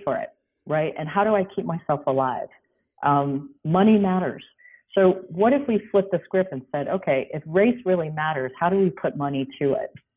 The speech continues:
And I think to the, to the extent corporations today are thinking about diversity and inclusion and they're investing more money into it, that's certainly the right thing to start doing,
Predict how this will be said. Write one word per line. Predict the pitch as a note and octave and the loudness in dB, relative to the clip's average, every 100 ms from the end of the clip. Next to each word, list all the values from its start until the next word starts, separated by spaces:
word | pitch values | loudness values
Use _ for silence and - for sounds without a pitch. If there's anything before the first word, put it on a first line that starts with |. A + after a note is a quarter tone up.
| _ _ _ _ | _ _ _ _
And | E3 D#3+ - | 0 0 0
I | E3+ F3+ | 2 4
think | C4 A#3+ - | 4 2 0
to | G#3+ | 0
the, | F3+ - - | 0 -2 0
to | F#3+ | 0
the | |
extent | F3+ - G3 G3 - _ | 0 0 0 0 -4 _
corporations | - G3 F#3+ E3+ F3 - D3+ - | -2 0 2 2 2 -2 -6 -6
today | D#3 D#3 | -4 0
are | D#3 C3+ - | 0 -2 -2
thinking | F3+ D#3+ | -4 -4
about | C#3+ C#3+ B2+ | -2 0 0
diversity | B2+ C#3 C#3 C#3+ | -2 -6 -4 -4
and | C3+ | -4
inclusion | C3 D#3 D#3 C#3+ B2+ | -2 -2 0 0 -2
and | C3 C#3+ | -2 -2
they're | C#3 | -4
investing | C3 E3 F3 F#3 D3 | 0 0 0 -4 -4
more | C#3 | -2
money | C3+ F#3 F#3 | 0 0 0
into | C3+ B2 B2 B2+ | -2 -4 -4 -4
it, | C#3 - _ _ - | -4 -8 _ _ -2
that's | F#3 - | -2 2
certainly | B3+ G#3+ F3+ | 2 4 2
the | D3+ | 2
right | C3+ D3 D3+ - | 2 2 0 -2
thing | D3+ C#3 | -4 -4
to | C#3+ | -4
start | C3 C3+ | -4 -4
doing, | - C#3 B2+ - | -4 -2 -2 -6